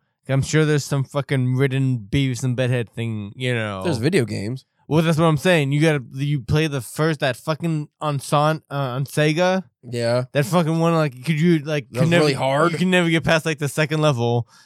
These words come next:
Speaker 1: Teamed up with some written Beavis and Butthead. I'm sure there has to be s-, like, a comic or something you, you can pair it with.
Speaker 2: And for those who think Spencer's rambling, he's talking about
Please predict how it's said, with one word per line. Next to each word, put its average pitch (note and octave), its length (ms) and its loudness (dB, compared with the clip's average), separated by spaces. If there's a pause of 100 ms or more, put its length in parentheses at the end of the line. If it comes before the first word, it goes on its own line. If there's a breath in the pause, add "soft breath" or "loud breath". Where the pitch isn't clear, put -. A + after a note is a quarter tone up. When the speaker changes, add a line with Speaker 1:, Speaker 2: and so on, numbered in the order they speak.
(380 loud breath)
Speaker 1:
Teamed E3+ 440 4
up D3 180 2
with D3 200 0
some C3+ 720 0
written C#3 640 0 (220)
Beavis C#3+ 220 0
and C3 120 0
Butthead. C3 180 2
I'm B2+ 120 -2
sure E3 180 0
there D3+ 140 2
has C3+ 160 -2
to A#2 60 -8
be A2+ 100 -8
s-, - 200 -10
like, C3+ 140 -6
a A2+ 80 -10
comic C3 460 0
or B2 100 0
something A#2+ 520 -2
you, B2 120 0
you C3 320 -4
can B2+ 260 -2
pair A#2+ 320 -2
it A2+ 80 -10
with. A#2 380 -4 (240)
Speaker 2:
And B2+ 100 -6
for B2+ 120 0
those C#3+ 300 4
who C#3 60 0
think C3 180 0
Spencer's A#2 340 0
rambling, A2+ 400 2
he's G#2+ 120 -4
talking A#2 320 0
about G#2+ 300 -4